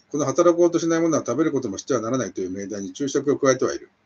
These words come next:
しかし彼によれば、労働は自然的目的に基づいて個人と全体の生活維持のために必要であるというだけなのだ。この目的が存在しないところでは、そうした命令の適用も停止される。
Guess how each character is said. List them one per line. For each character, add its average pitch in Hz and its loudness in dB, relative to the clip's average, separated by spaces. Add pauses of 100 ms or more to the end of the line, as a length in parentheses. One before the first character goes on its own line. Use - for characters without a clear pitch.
(480)
し - -4
か 175 4
し - -8
彼 185 4
に 156 2
よ 127 2
れ 123 2
ば、 107 0
労 156 4
働 170 6
は 165 8
自 139 -4
然 165 -2
的 165 -6
目 151 -6
的 165 -4
に 156 -2
基 147 0
づ 147 -6
い 139 -4
て 95 -6
個 151 -4
人 151 -4
と 98 -6
全 127 -2
体 139 2
の 131 2
生 143 0
活 139 -2
維 139 -2
持 127 -4
の 92 -8
た 104 -6
め 104 -8
に 87 -6
必 - -10
要 92 -8
で 98 -6
あ - -6
る - -16 (140)
と 123 -2
い 131 2
う - 2
だ 131 2
け 139 2
な 131 0
の 69 -8
だ。 - -18 (840)
こ 165 0
の 180 2
目 175 0
的 185 -2
が 175 6
存 180 0
在 175 6
し 175 -2
な 185 4
い 170 2
と 175 -2
こ 175 6
ろ 170 8
で 147 4
は、 107 0
そ 160 0
う 165 8
し - -6
た 156 0
命 160 2
令 165 6
の 156 0
適 143 -2
用 151 4
も 139 -2
停 143 2
止 - 4
さ 131 -2
れ 110 -2
る。 95 -8